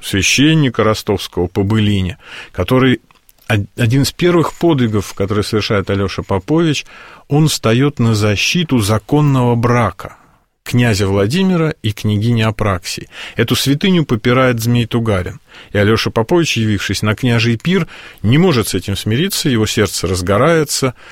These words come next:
и он вступает на защиту князя и вот института законного брака, который в былинах называется "закон Божий". И у Лёвшина всё наоборот.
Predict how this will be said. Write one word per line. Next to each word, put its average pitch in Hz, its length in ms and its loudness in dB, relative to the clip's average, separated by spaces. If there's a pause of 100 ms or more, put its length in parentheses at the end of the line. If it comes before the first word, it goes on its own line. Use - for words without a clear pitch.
(240)
и 113 80 0
он 131 320 2
вступает 107 500 -2
на 104 100 -2
защиту 98 600 -4 (200)
князя 139 640 0
и 104 180 -2
вот 101 280 -4
института 110 680 -4
законного 104 520 0
брака, 151 380 0
который 127 340 0
в 107 80 -2
былинах 139 420 0
называется 107 640 0
"закон 104 540 0
Божий". 104 440 -2 (800)
И 107 100 0
у 101 100 4
Лёвшина 110 360 0
всё - 160 -4
наоборот. 131 640 0